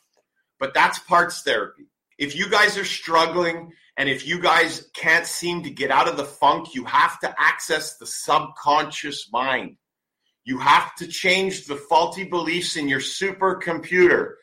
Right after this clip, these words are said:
If you change the faulty beliefs in your supercomputer, they stop machine gunning shitty thoughts. Most of you right now are starting to do what I'm telling you and observe your thoughts and changing weak negative thoughts to the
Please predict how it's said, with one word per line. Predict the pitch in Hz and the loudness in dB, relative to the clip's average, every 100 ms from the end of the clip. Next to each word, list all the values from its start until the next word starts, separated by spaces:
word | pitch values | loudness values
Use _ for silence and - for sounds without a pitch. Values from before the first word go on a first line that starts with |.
| _ _ | _ _
If | - 143 139 | -2 -2 -2
you | 160 165 | -6 -6
change | - 185 190 214 208 - | 0 2 2 2 -4 -2
the | 208 | -2
faulty | 208 190 180 190 | 4 6 6 4
beliefs | 185 175 165 175 - | -4 0 2 0 -2
in | 170 | -2
your | 143 131 | 0 -2
supercomputer, | - 214 - 185 - 123 - 110 113 165 - _ _ _ _ | -2 -6 -4 -4 -4 -8 -2 2 2 2 -2 _ _ _ _
they | 143 | 2
stop | 151 - - 190 196 196 | 2 0 4 6 6 4
machine | 165 156 - 208 214 190 | -4 -4 -4 -2 0 2
gunning | 139 131 131 143 - _ _ | 2 2 -2 -6 -12 _ _
shitty | - 196 196 190 | -6 -4 -4 -2
thoughts. | 214 - - - - - _ _ _ _ _ _ _ | 4 6 6 2 -12 -20 _ _ _ _ _ _ _
Most | 139 196 247 269 | 0 4 4 4
of | 226 | -2
you | 202 180 | 2 4
right | 160 160 | 6 4
now | 143 151 196 143 | 2 4 6 4
are | 123 | 2
starting | - 165 170 156 | 0 2 2 0
to | 156 135 - | -4 -8 -8
do | - 170 | -8 -2
what | 165 127 | 0 2
I'm | 135 135 | 0 -2
telling | 160 190 175 | 2 2 2
you | 127 123 | -2 -2
and | 120 | -4
observe | 117 151 175 139 | -4 -4 -2 -2
your | 139 | -4
thoughts | 135 160 165 139 - | 0 4 4 2 -2
and | 127 | -14
changing | - 143 151 135 123 | -8 -6 -6 -6 -6
weak | 127 170 143 | -6 -6 -2
negative | 139 131 123 | -2 -2 -4
thoughts | - 147 147 - | 0 2 2 -4
to | |
the | - | -18